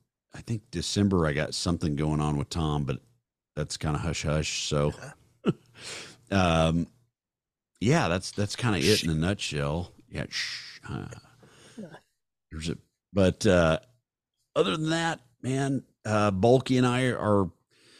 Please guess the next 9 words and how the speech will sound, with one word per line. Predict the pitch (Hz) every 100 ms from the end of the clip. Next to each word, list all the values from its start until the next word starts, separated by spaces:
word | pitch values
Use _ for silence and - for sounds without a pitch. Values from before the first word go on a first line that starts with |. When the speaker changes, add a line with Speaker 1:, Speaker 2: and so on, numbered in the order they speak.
| _ _ _ _ _ _
Speaker 1:
kinda | 117 110
carrying | - 120 113
the | 95
hits | 82 127 -
banner | 120 120 117
right | 110 110 95
now. | 113 110 117 85 _ _ _ _ _ _ _ _ _ _ _ _ - -
So, | - 95 85 82 80 - _
uh, | 82 82 76 71